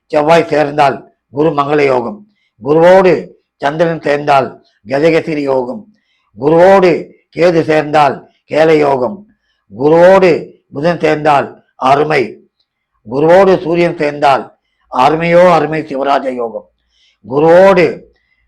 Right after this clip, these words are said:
சனி சேர்ந்தாலும் சிலர், சிலர் சொல்லுவார்கள், "அந்த குருவும் சனியும் சேர்ந்தால் பிரம்மகத்தி இல்லை" என்னை பொறுத்தவரை. காரணம், இந்த இரண்டும் சேர்ந்தாலும்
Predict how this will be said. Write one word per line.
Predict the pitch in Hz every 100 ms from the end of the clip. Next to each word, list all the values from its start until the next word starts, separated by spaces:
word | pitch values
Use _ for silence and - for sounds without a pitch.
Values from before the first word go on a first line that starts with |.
| _ _
சனி | - 147 180
சேர்ந்தாலும் | 165 165 160 156 147 117 - _ _ _
சிலர், | 160 147 147 -
சிலர் | 156 170 160
சொல்லுவார்கள், | 165 175 175 165 147 107 107 _ _ _ _
"அந்த | - 139 135 139 135 120 101 _ _ _
குருவும் | 143 180 185 170
சனியும் | 147 165 170 131
சேர்ந்தால் | - 143 147 156 160 160 156 _ _ _ -
பிரம்மகத்தி | 139 156 170 151 156 151 127 - _ _
இல்லை" | 135 147 151 113 - _ _
என்னை | 131 135 147
பொறுத்தவரை. | 143 147 - 143 135 120 110 _ _ _
காரணம், | - 139 147 143 156 135 - _ _ _
இந்த | 110 139 151
இரண்டும் | 131 165 185 190
சேர்ந்தாலும் | 165 151 147 139 135 127 117 _